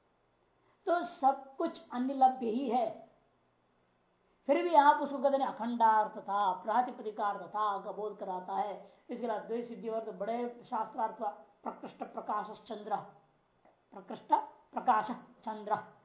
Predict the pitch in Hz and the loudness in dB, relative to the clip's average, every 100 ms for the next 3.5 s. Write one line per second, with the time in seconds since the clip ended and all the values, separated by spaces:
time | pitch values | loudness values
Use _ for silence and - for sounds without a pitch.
0 | _ _ 190 262 269 269 302 - - _ | _ _ -4 6 8 8 6 0 -16 _
1 | _ 220 247 269 254 277 302 302 240 240 | _ -2 0 2 2 2 2 0 -2 -8
2 | - - _ _ _ 208 220 240 277 247 | -12 -20 _ _ _ 0 2 4 2 6
3 | 285 285 285 - | 10 10 10 0